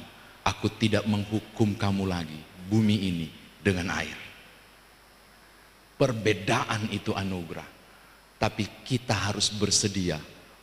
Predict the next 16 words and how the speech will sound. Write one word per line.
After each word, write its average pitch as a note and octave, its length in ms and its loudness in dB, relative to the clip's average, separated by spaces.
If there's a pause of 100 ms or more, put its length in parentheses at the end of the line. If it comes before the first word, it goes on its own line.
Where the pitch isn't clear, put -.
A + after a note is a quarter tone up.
(140)
membusur F#2 640 2
bersama. C#2+ 400 -4 (720)
Amin. F#2+ 360 2 (1120)
Gereja G2+ 460 6
yang F#2 340 4
bersekutu G#2 880 4 (640)
adalah F#2+ 340 0 (300)
gereja G#2+ 480 4
yang F#2+ 400 2
berhasil G2 680 2 (800)
untuk F#2+ 340 2
menerima F#2+ 480 2 (160)
kekurangan C#3+ 800 0
orang F#2 220 -2
lain, D#2 260 -6 (1120)
kelebihan A2 720 0